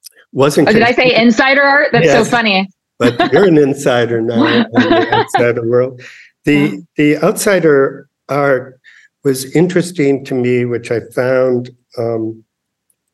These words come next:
Speaker 1: through a number of different ways. Uh, it's closely connected to surrealism, but it, it's about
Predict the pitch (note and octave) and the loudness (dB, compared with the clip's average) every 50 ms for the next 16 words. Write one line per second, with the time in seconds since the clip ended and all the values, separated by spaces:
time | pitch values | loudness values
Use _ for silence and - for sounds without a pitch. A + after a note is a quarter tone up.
0 | _ _ _ _ - C3 A#2 A#2+ C#3 C3+ C#3 C3+ A#2 G#2+ - - C3 A#2+ B2 - | _ _ _ _ -6 -4 -2 -2 -2 -2 0 0 -2 -2 -2 -4 -6 -4 -2 -4
1 | A#2 A#2 A2 A#2 A2+ A#2+ A#2+ A#2+ B2 A#2+ A2+ G2+ F#2+ - _ _ _ - - _ | -4 -4 -6 -6 -4 -2 0 0 0 -2 -2 -6 -8 -14 _ _ _ -20 -20 _
2 | _ _ _ _ _ - B2 A2+ A#2 A#2+ - C3 B2 B2 B2 - F3+ G3+ G#3 - | _ _ _ _ _ -10 -6 -6 -4 -4 -4 -6 -6 -6 -4 -2 0 0 0 0
3 | - D3+ - - C#3+ C#3 B2+ C3 B2+ - C3+ B2 B2 C3+ A#2+ A#2 - - A#2+ A#2+ | -2 -2 0 0 0 0 0 0 -2 -4 -8 -6 -4 -6 -8 -6 -6 -6 -4 -2
4 | B2+ C3+ C3 B2 B2 A2+ A2 A2 A#2+ A#2+ A#2+ A#2+ B2 - _ _ _ - - _ | 0 0 0 0 -2 -2 -4 -4 -6 -8 -8 -8 -12 -16 _ _ _ -20 -20 _
5 | _ _ - C#3 C3+ D3 C#3+ D3 C#3+ D3 - C#3+ C#3 - - C#3+ A#2+ - D3 D3+ | _ _ -4 -2 0 0 0 -2 -6 -8 -4 -4 -4 -2 -4 -6 -6 -4 -4 -2
6 | D#3 D#3+ E3+ E3+ E3+ E3+ | -2 -2 -2 -4 -6 -10